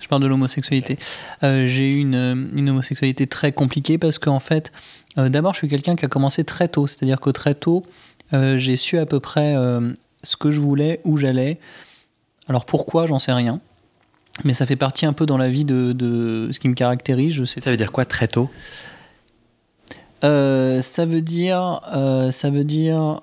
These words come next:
Speaker 1: euh, je savais à peu près ce que je voulais dès douze ans,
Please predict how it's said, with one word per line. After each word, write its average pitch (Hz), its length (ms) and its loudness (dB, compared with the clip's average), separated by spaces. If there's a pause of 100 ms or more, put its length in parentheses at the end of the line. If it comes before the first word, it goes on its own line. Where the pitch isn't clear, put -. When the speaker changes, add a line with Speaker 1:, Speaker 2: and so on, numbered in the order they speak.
(140)
Speaker 1:
euh, 127 960 -2 (380)
je 135 200 2
savais 151 360 0
à 151 80 2
peu 143 100 0
près 147 140 0
ce - 80 -2
que 147 120 0
je 139 60 2
voulais 143 280 2
dès 143 400 0
douze 135 320 0
ans, 131 160 -2